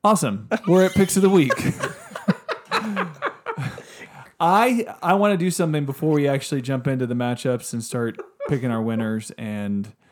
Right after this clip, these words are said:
picking our losers and picking our nose. Um,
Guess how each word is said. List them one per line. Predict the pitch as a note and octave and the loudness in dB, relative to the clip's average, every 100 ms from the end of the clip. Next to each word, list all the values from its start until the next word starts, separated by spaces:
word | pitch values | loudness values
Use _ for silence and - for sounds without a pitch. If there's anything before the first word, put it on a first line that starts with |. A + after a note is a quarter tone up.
| _ _ _ - | _ _ _ -12
picking | - A2+ A2 | -6 -4 -2
our | G2+ | -4
losers | G2 G2+ G2 G2 G2 F#2 | -4 -6 -4 -6 -6 -6
and | G2 F#2 | -8 -8
picking | - G2 G2+ | -8 -8 -8
our | F#2 | -8
nose. | F2+ F2 E2+ - - - - - - | -8 -10 -14 -6 -6 -6 -14 -18 -6
Um, | C#3 C3+ C3 B2+ B2+ | -2 0 2 2 0